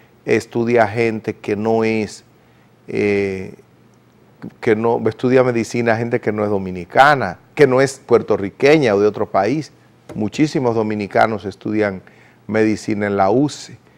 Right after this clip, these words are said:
¿Y qué pasa con ellos? Que salen a ejercer la medicina aquí. Entonces, si esa gente no aprueba la, allí en Estados Unidos porque no tiene conocimiento de medicina, entonces aquí, ¿quién regula eso?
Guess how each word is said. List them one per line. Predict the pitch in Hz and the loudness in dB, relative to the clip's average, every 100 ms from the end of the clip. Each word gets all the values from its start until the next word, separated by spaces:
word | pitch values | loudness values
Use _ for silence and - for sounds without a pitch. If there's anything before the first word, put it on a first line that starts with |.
| _ _ _ | _ _ _
¿Y | - 104 | -8 0
qué | 147 | 0
pasa | 143 131 - 110 | 4 2 2 -8
con | 104 85 | -8 -10
ellos? | 90 90 95 - | -10 -12 -14 -6
Que | 123 | -4
salen | 104 123 135 151 | 2 4 6 6
a | 156 | 6
ejercer | 165 143 - 147 | 6 2 4 6
la | 151 | 6
medicina | 147 127 104 147 139 104 | 6 2 0 -2 0 -2
aquí. | - 170 - - _ _ _ _ _ _ _ _ _ _ _ | -2 -4 -4 -20 _ _ _ _ _ _ _ _ _ _ _
Entonces, | 104 101 131 123 87 - - - _ _ _ _ _ _ _ | -4 0 6 6 4 -8 -20 -20 _ _ _ _ _ _ _
si | - - 127 | -14 0 4
esa | 143 151 165 | 6 8 6
gente | 175 160 131 | 6 2 2
no | 117 143 | 2 6
aprueba | 143 - 123 139 143 87 67 - - - _ _ _ _ _ _ | 6 4 6 8 8 6 -2 -16 -20 -20 _ _ _ _ _ _
la, | - 110 101 95 98 | -4 4 6 6 4
allí | 104 110 131 | 0 2 0
en | 127 | 0
Estados | - 113 110 | 2 2 2
Unidos | 107 117 120 | 0 -2 0
porque | 117 107 110 | 0 0 -2
no | 123 | 0
tiene | 139 131 | 0 -2
conocimiento | 127 120 110 - 104 117 147 131 110 | 0 0 0 -4 -4 2 2 2 -2
de | 98 | -2
medicina, | 98 98 95 - 98 82 - _ _ _ _ | -4 -8 -10 -10 -12 -12 -18 _ _ _ _
entonces | - 113 - | -4 -2 4
aquí, | 120 - 160 143 | 2 2 -4 -4
¿quién | - 143 160 147 | -6 0 0 0
regula | 123 107 104 95 82 | -2 -2 -2 -2 -4
eso? | 85 - - | -4 -12 -20